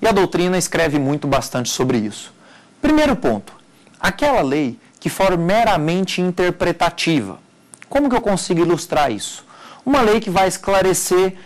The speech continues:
alguma situação vinculada ao pagamento do tributo,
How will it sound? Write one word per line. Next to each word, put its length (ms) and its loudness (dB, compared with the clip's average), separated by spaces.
alguma 400 2
situação 600 0
vinculada 540 0
ao 60 -2
pagamento 580 -2
do 140 -2
tributo, 540 -2